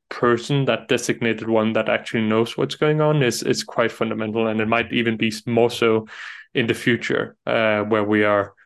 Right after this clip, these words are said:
physically more detached and, and the capability of, of calling or texting anyone at any given point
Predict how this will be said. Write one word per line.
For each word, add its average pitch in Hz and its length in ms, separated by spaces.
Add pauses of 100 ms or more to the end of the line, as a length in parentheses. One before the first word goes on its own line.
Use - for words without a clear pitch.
(260)
physically 143 500
more 110 380 (120)
detached 117 760 (140)
and, 107 460 (140)
and 110 280
the 110 80
capability 113 840
of, 104 340 (420)
of - 160
calling 123 360
or 110 80
texting 113 640 (420)
anyone 120 460
at - 180
any 113 140
given 107 320
point 117 460